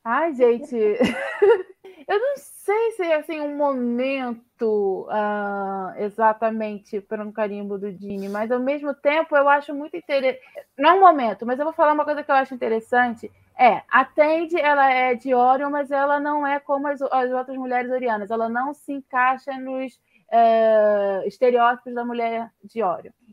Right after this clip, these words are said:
Então, ela, e ela encontrou justamente na Frota Estelar um lugar pra ela. É um lugar que, que abraça, um lugar que, que aceita, né?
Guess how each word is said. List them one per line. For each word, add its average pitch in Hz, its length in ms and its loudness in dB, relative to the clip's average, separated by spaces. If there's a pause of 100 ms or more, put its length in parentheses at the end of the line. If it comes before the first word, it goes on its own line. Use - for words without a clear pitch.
Então, 330 560 6
ela, 285 320 2
e 277 160 0
ela 311 240 6
encontrou 311 580 0
justamente 294 640 -6
na 240 140 -6
Frota 269 400 -4
Estelar 262 640 0
um 285 260 -8 (180)
lugar 269 460 0
pra 285 180 -4
ela. 190 340 -4 (260)
É 214 100 -8
um 214 140 -4
lugar 226 480 2
que, 247 500 -4
que 254 60 0
abraça, 233 640 2
um 220 60 -6
lugar 220 400 -2
que, 220 520 -6
que - 60 -6
aceita, 214 840 -4
né? 208 260 -8